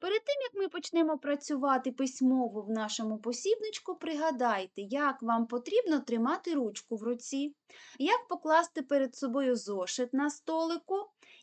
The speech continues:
і як потрібно сидіти під час письма.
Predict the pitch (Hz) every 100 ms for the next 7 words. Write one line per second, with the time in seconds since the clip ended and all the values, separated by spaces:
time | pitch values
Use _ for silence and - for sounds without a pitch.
0 | - 285 285 277 254 269 262 220 208 -
1 | 208 196 - 208 220 370 403 370 415 -
2 | 269 214 165 202 220 269 415 453 453 -
3 | - - - 175 208 262 - 302 - 214
4 | 165